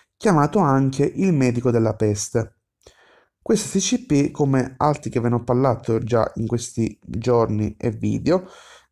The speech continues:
eh, è anche molto conosciuto nei giochi realizzati, ma anche su Minecraft.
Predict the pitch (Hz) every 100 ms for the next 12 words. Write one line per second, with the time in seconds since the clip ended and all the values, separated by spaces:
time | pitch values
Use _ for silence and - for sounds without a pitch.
0 | - 139 135 123 123 123 170 170 180 160
1 | 190 185 147 139 135 - 135 135 143 131
2 | 139 127 120 120 113 110 110 82 110 123
3 | 165 139 120 113 117 131 117 110 113 120
4 | 107 104 104 110 107 104 - 113